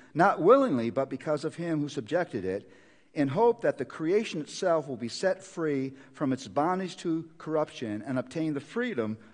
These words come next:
of the glory of the children of God." For we know that the whole creation has been groaning together in pains of childbirth until now. And not only the creation, but we ourselves, who have the first fruits of the Spirit, groan inwardly as we wait eagerly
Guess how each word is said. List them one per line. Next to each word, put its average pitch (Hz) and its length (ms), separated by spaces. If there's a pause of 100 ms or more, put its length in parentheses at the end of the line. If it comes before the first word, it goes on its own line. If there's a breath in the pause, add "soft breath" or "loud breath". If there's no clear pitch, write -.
of 127 100
the 117 80
glory 139 600
of 110 120
the 104 80
children 117 320
of 101 100
God." 98 400 (1500 loud breath)
For 147 160
we 151 100
know 170 220
that 160 180
the 151 60
whole 165 180
creation 170 460
has 147 120
been 143 160
groaning 156 400
together 156 500
in 120 120
pains 156 280
of 131 120
childbirth 156 480
until 131 240
now. 107 420 (1300 soft breath)
And 104 100
not 131 200
only 160 180
the 143 80
creation, 202 560
but 127 80
we 170 180
ourselves, 165 720
who 135 100
have 123 180
the 120 80
first 208 320
fruits 170 200
of 151 60
the 127 60
Spirit, 147 440
groan 147 320
inwardly 170 480
as 113 180
we 131 100
wait 175 360
eagerly 143 560